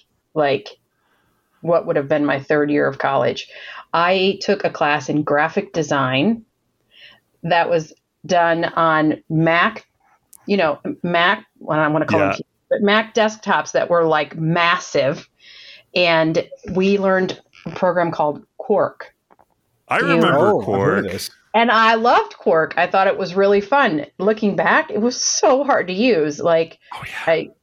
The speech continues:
Speaker 1: I'm shocked that I made it through and actually finished the assignments. But, um, but yeah, like, that was, and now, nowadays you can do, like,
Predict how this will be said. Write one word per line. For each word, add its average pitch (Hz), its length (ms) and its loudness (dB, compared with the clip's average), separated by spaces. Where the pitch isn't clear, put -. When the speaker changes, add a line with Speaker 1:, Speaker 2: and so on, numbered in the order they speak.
Speaker 1:
I'm 196 240 0
shocked 196 440 0
that 151 400 0
I 165 100 0
made 160 240 0
it 160 140 -4
through 170 200 0
and 151 100 2
actually 143 300 0
finished 175 380 -2
the 214 80 0
assignments. 180 640 -2
But, 156 300 -2
um, 143 480 0
but - 160 -2
yeah, 226 140 4
like, 175 300 -2
that 196 180 2
was, 196 260 -2
and 185 120 0
now, 196 300 2
nowadays 196 460 0
you 180 100 -4
can 160 140 0
do, 160 240 2
like, 147 360 -2